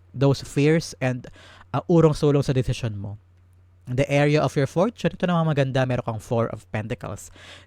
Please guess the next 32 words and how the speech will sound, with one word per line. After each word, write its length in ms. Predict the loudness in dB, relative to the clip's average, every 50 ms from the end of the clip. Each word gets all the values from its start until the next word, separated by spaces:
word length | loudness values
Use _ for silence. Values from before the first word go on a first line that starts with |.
| -10
Since 240 | -4 0 0 2 2
sa 80 | 2 2
area 240 | 2 4 4 4 2
siya 160 | 2 0 0
ng 80 | 0
fortune, 560 | 2 2 2 2 2 0 0 0 0 0 -2 -8 -8
may 160 | -6 -4 -2
mga 240 | -2 0 0 0 2
bagay 240 | 2 2 2 2 0
ka 80 | 0 0
daw 80 | 0 0 0
na 160 | -2 -4 -4 -8 -14 -20 -20 -20 -20 _ _ _ -18
solidify 640 | 2 4 6 6 6 6 4 2 4 4 4 6
this 240 | 4 2 2 0 -2
month. 240 | 0 0 0 -2 -4 -12 -20 -8
Yung 240 | _ 4 4 4 4 4 2
iyo 160 | 2 2 4
to 80 | 4
this 240 | 4 4 2 0 0
month, 320 | 0 0 0 0 -2 -6 -6
whether 320 | -4 -2 -2 -2 -4 -6
pera 400 | -6 _ -2 -2 0 0 -2 -2
to, 80 | 0 0
o 240 | 2 2 0 0
kaya 160 | -2 -4 -4 -4
trabaho, 720 | -4 -6 -6 -2 0 2 4 2 2 2 0 -2 -2 -2
o 80 | -6 -6
kaya 240 | -6 -4 -4 -4
negosyo, 640 | -4 -4 -2 -2 -2 -2 -2 -4 -6 -6 -6 -6 -8 -12 _ _ _ -8
o 20 | -6 -4
love 320 | -2 0 0 -2 0 0
life. 320 | 0 0 0 0 -6 -10